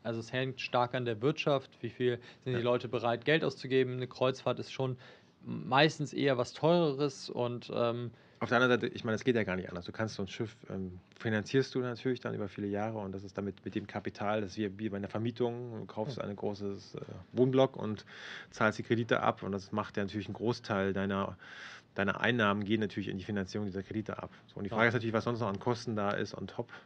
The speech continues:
Speaker 2: äh, die zur Betreibung, äh, zum Betrieb des Ganzen da ist. Aber diese Firma ist jetzt, also Royal Caribbean, ist ja nun wirklich gerade so an der Grenze wieder zur Profitabilität.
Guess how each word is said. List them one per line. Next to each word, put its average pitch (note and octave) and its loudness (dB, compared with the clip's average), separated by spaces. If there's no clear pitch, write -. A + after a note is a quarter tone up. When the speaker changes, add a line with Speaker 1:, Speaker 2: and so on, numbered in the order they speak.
Speaker 2:
äh, G2 -4
die F#2+ -6
zur F#2+ -12
Betreibung, F#2+ 0
äh, - -8
zum - -12
Betrieb A#2+ -2
des - -12
Ganzen F#2+ -2
da F#2+ 2
ist. G#2+ 0
Aber G2+ 2
diese C#3+ 4
Firma D3 6
ist A#2 2
jetzt, A#2 0
also F#2+ -4
Royal G#2 4
Caribbean, A#2 0
ist G2 -6
ja G#2 2
nun G#2 -2
wirklich A2 -4
gerade G#2+ 0
so G#2 -4
an - -6
der G2+ -2
Grenze A2 -2
wieder A2 4
zur - -4
Profitabilität. A2+ -2